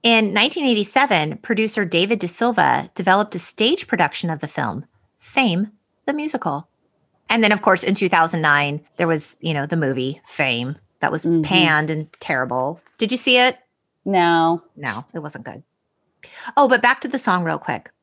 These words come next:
Speaker 1: Fame, the song, won the Academy Award in nineteen eighty-one for Best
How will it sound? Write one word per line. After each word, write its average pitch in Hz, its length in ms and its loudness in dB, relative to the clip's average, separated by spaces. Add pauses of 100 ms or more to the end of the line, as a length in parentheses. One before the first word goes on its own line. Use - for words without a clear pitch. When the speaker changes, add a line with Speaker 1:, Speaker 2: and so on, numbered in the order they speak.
(120)
Speaker 1:
Fame, 240 400 0
the 196 120 -6
song, 220 580 2
won 202 340 0
the 233 100 2
Academy 214 440 0
Award 180 320 0
in 175 80 -2
nineteen 170 320 -2
eighty-one 180 600 -2
for 220 180 -4
Best 170 460 -2